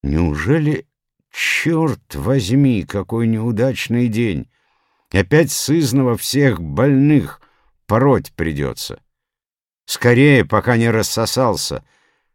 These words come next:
Где фельдшерица? Нет ее. Только что была тут. Не зашили ли давеча ее в одессита?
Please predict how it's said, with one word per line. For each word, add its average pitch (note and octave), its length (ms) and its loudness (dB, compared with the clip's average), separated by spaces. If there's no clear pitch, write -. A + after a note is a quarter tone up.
Где D3 300 2
фельдшерица? G2 920 -2
Нет C2 460 -6
ее. C3 300 -8
Только F#2 400 0
что - 280 -2
была E2+ 280 0
тут. D#2 400 -6
Не E2 220 0
зашили F#2+ 560 -2
ли A2 160 0
давеча G#2+ 560 -2
ее G#2+ 360 -2
в C2+ 160 -4
одессита? F#2+ 760 -2